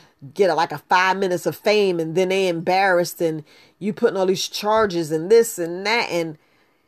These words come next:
and violating this. And I know this law came down, this rule came down, but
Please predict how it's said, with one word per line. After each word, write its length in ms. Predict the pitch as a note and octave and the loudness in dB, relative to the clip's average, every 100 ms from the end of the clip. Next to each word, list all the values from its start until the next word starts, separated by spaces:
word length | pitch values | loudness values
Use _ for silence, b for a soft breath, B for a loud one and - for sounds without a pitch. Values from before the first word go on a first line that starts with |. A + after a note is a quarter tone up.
| - | -6
and 200 | F3 F3 | -2 0
violating 720 | E3+ F#3 A3+ A3 A3+ G3+ F#3+ | 2 4 4 4 2 0 2
this. 240 | A3+ A#3+ | 2 2
And 80 | G#3 | 0
I 100 | G3 | -2
know 200 | G#3 G3 | 0 2
this 200 | G#3 A#3+ | 2 2
law 300 | G3 G#3+ G#3+ | 0 2 2
came 420 | A3+ B3+ A3+ A3 | 2 0 0 0
down, 260 | G#3 G#3 G3+ | 0 0 2
this 200 | G#3+ A3 | 0 0
rule 260 | F#3 A3+ A3 | 2 2 2
came 340 | - G#3+ G3+ | 0 0 0
down, 280 | A3+ A#3 A3 | -4 -4 -4
but 180 | G#3+ | -6